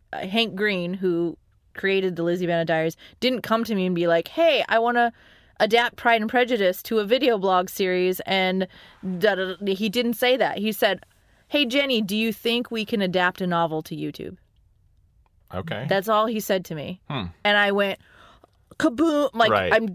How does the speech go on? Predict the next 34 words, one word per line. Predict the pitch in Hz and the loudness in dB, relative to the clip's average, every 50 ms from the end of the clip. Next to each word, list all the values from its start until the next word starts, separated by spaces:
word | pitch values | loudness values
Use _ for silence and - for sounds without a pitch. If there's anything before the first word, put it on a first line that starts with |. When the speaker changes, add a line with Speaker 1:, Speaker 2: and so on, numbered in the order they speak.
| - - | 0 2
Speaker 1:
I'm | 233 226 | 2 2
doing | 208 247 277 285 285 | 2 2 2 2 2
the | 262 | 2
brain | 214 202 202 214 240 269 | 2 2 2 2 2 0
explosion | 269 - - - 294 294 302 311 320 302 311 311 320 311 - - | -2 -4 -2 0 0 0 0 0 0 0 0 -2 -2 -4 -4 -4
Speaker 2:
<laughs> | - 294 - - 339 - - - 170 - 220 - | -4 0 2 4 4 4 6 4 4 4 2 2
You | - 143 156 | 0 2 4
know, | 151 123 | 6 6
Speaker 1:
thing | 156 156 | 6 6
right | - | 6
Speaker 2:
imagine | 143 143 147 147 151 156 160 165 | 6 8 8 6 6 6 6 4
Speaker 1:
now. | - - | 6 6
Speaker 2:
that | 139 131 123 95 104 | 6 4 4 2 0
gif, | 110 113 123 - 139 - | 0 2 2 2 2 2
everybody. | 127 131 143 143 143 135 143 143 143 147 147 | 0 0 0 -2 -2 0 0 -2 -2 -2 0
Speaker 1:
Yeah, | 156 262 285 277 226 190 | 2 2 2 2 2 0
exactly. | 220 240 220 277 277 311 320 269 - - | -2 0 2 2 2 2 0 -2 -4 -2
Speaker 2:
<laughs> | 220 | 0
Speaker 1:
Because | 247 269 - - 294 269 269 262 - - - - - - _ _ _ _ _ _ _ _ _ _ _ _ _ _ _ - | 0 2 2 4 4 4 4 4 2 0 -4 -8 -10 -12 _ _ _ _ _ _ _ _ _ _ _ _ _ _ _ -4
no | 214 226 254 277 | 0 2 2 2
one | 285 285 269 | 2 0 -2
had | 269 247 240 208 196 | -4 -6 -8 -6 -2
done | - 233 240 247 262 247 | 0 0 2 2 0 0
that | 208 160 - - 202 | 0 0 -2 -4 -6
before. | - 170 165 - - 170 156 - - - 202 - _ _ _ _ _ | -6 -6 -6 -4 -4 -6 -6 -6 -6 -12 -16 -20 _ _ _ _ _
Speaker 2:
Yeah. | - 104 127 160 135 - - _ _ _ _ _ _ _ _ _ _ - | -6 -4 -2 -2 -4 -6 -8 _ _ _ _ _ _ _ _ _ _ -2
Speaker 1:
Now, | 202 214 233 254 294 330 320 285 247 247 262 - | 0 2 4 4 4 4 4 4 4 2 0 0
if | 202 214 - | -4 -6 -4
you | 214 233 240 | -4 -2 0
look | 240 220 - | 0 0 0
now, | 196 208 226 240 226 196 190 | 2 2 2 4 2 2 0
there's | 196 202 190 - | -2 -4 -4 -6
tons | - - - 226 262 302 330 349 349 339 302 262 | -12 -8 -4 0 2 2 2 2 2 0 2 2
of | 254 220 208 185 185 | 2 2 0 -2 -8